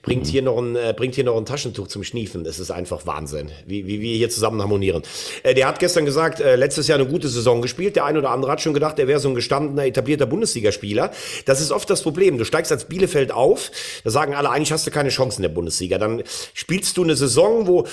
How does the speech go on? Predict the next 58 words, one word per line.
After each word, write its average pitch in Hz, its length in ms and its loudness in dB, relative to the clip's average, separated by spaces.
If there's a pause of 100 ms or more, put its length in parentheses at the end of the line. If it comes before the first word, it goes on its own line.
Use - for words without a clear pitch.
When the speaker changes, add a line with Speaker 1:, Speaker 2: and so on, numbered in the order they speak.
(260)
Speaker 1:
eine 143 140 -2
Saison 123 400 2
über 165 140 2
vierunddreißig 170 580 0
Spiele 156 300 -2
hat 165 120 -10
ja 165 120 4
so 135 160 2
oft 156 160 -2
so 147 80 -2
Schlüsselspiele. 110 720 0
Du 107 80 0
gewinnst 160 360 0
dann 175 120 0
mal 165 80 2
ein 156 120 0
Spiel, 170 280 -4
wo 165 80 2
du 143 60 2
eigentlich 139 240 -4
nachher 139 200 -2
dich 127 140 -6
selbst 139 240 -2
fragst 135 200 -2
in - 20 0
der 117 80 2
Kabine, 120 260 0
wie 107 60 6
haben 131 120 4
wir 139 60 4
das 123 140 2
eigentlich 131 240 0
gewonnen? 131 320 2
Und - 420 -12
dann 104 100 2
hältst 139 240 2
du 139 40 -2
die 123 120 -2
Klasse 156 380 0
relativ 123 340 0
souverän, 165 600 2
auch 120 100 0
mit 123 140 -4
Nervenstärke 156 640 0
am 120 80 -2
Ende. 143 320 2
Und 147 60 0
dann 131 100 0
denken 143 220 0
die 120 80 -8
Spieler 139 260 -2
so, 113 240 2 (120)
jetzt - 120 -12
haben 117 100 -2
wir 135 60 0
ein 127 80 0
Jahr 131 160 2
Bundesliga 156 540 0